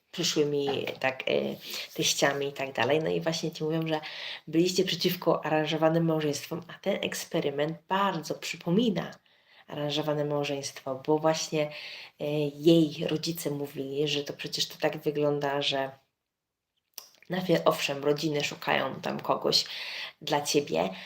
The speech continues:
ale no potem są te rozmowy, bo oni tam jakoś mega nie, e, nie randkują, tak wiecie, sami, tylko właśnie,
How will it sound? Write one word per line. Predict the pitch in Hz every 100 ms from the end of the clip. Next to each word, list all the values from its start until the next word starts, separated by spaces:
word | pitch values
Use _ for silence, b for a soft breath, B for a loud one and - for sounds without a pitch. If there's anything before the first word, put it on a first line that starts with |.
| B B -
ale | 160 156 165 165
no | 165 160
potem | - 170 170 165
są | 160 160
te | 170
rozmowy, | 160 165 170 180 170 143 -
bo | -
oni | 147 147 143
tam | 143 135
jakoś | 139 - 131 143
mega | 139 139 135
nie, | 135 135 B B B B B
e, | - 143 139 147
nie | 160
randkują, | 151 151 147 - 170 147
tak | 143 139 135
wiecie, | 143 147
sami, | - - 139 143 147 180
tylko | - 156 160 151
właśnie, | 143 147 - 151 151